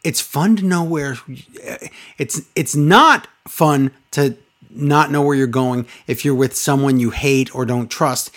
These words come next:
If you get your smelly friend that wants to go for some, you know, ride up th-, this place three hours away, and then he wants to drive you around,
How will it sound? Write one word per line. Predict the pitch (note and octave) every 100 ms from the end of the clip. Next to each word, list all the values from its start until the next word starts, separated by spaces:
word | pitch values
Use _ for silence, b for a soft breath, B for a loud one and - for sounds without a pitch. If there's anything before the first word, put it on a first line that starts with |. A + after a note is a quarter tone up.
| B B
If | A#2+ B2+
you |
get | B2 C#3+
your | C3+ B2
smelly | - D3 D3 D3+ C3
friend | - D3 D3 C3 B2 A#2 B _
that | A#2+
wants | B2+ B2+ -
to | A#2+
go | C3 B2+ B2
for | A#2 B2+
some, | A#2 C3+ A#2+ A2+ - b b
you | A#2+
know, | A#2 G#2 G2+ G2+ _ _ _
ride | A#2+ A#2+ C3 C3+ C3+
up | C3 A#2
th-, | B2+ B2 B2+ A#2
this | C3+ -
place | - - E3 C3+ -
three | - C#3 C#3+
hours | C3 C#3 C3+
away, | B2+ C#3+ C#3 A#2+
and | A#2+
then | B2
he | A#2+
wants | B2 B2
to | A2
drive | C3 B2 B2
you | A#2+
around, | B2 B2+